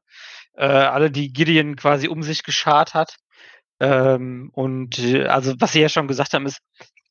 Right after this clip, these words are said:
dass, äh, die, äh, sicherlich nicht, äh, Zugriff auf alle Einheiten haben wird. Äh, ganz einfach, weil Gideon auch nicht Zugriff auf alles,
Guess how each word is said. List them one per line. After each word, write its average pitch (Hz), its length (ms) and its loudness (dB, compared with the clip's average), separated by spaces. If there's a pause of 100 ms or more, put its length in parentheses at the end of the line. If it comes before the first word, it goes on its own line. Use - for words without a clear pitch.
(140)
dass, - 220 -2
äh, 143 140 2
die, 139 640 0
äh, 143 160 2
sicherlich 147 480 -2
nicht, - 340 -8 (120)
äh, 147 260 -2 (320)
Zugriff 165 360 -8
auf 139 160 0
alle 147 240 2
Einheiten 170 480 0
haben 165 220 -8
wird. 185 220 -6 (500)
Äh, 139 320 4
ganz 135 140 -6
einfach, 127 180 -2
weil 127 260 2
Gideon 165 440 2
auch 147 240 0
nicht - 180 -8
Zugriff 165 320 -6
auf 151 180 -2
alles, 151 360 0